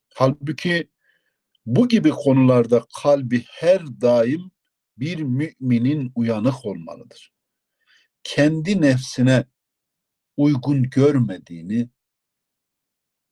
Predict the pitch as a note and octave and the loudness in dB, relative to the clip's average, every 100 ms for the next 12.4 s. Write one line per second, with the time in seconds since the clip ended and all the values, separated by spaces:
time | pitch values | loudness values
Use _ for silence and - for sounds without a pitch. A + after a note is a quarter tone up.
0 | _ A2 A2+ G#2 C3 B2+ - G#2+ G2 G#2 | _ -6 -4 0 0 -2 -8 -14 -12 -12
1 | - B2 A#2 F#2 - G2 F#2+ G2+ F#2 - | -6 -2 -2 -2 -10 -10 -8 -10 -10 -2
2 | A#2+ A#2+ F#2+ D#2+ D#2 - - - F#2 C3 | 0 0 -4 -12 -18 -20 -20 -20 -12 -12
3 | A#2 G#2+ F#2+ E2 D2+ B2 C#3 B2+ - _ | -10 -12 -14 -16 -8 -6 -4 -8 -16 _
4 | _ _ _ _ _ _ _ B2 C#3 D#3+ | _ _ _ _ _ _ _ 0 2 2
5 | C3+ - F3 D#3+ C#3+ C3 B2+ A#2 B2+ - | 0 -2 -2 2 0 2 -2 -2 -8 -8
6 | F#3+ F#3 - C#3 C3 D3 - - D3 D3 | -6 -6 -4 -2 2 0 0 0 2 2
7 | C3 A2+ F#2+ - _ _ _ _ _ _ | -4 -4 -6 -14 _ _ _ _ _ _
8 | _ _ - D#3+ D#3+ F3+ F#3 C3+ C#3 C3+ | _ _ 0 0 2 0 0 0 2 2
9 | B2+ B2+ C#3+ D3+ - C3 C3 C3+ - - | -2 -8 -6 -6 -6 -6 -6 -6 -12 -14
10 | F3+ C#3+ - D3+ - A2+ F2+ E2 _ _ | -14 -8 -2 -2 -2 -6 -6 -10 _ _
11 | _ _ _ _ _ _ _ _ B2+ B2+ | _ _ _ _ _ _ _ _ -2 -2
12 | - D3+ F#3 G3+ | -2 2 2 0